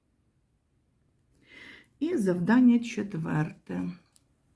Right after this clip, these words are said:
Групуємо наші доданки. шість А ікс, віднімемо шість Б ікс.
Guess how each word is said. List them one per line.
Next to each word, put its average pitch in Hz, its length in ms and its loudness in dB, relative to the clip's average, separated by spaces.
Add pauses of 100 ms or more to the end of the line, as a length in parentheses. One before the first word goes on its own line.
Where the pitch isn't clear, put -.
(2500)
Групуємо 185 680 2
наші 170 360 -4
доданки. 160 840 2 (1200)
шість - 760 -2
А - 260 -4
ікс, 156 600 -2 (560)
віднімемо 185 680 6
шість - 680 -6
Б 190 220 -2 (120)
ікс. 160 560 -10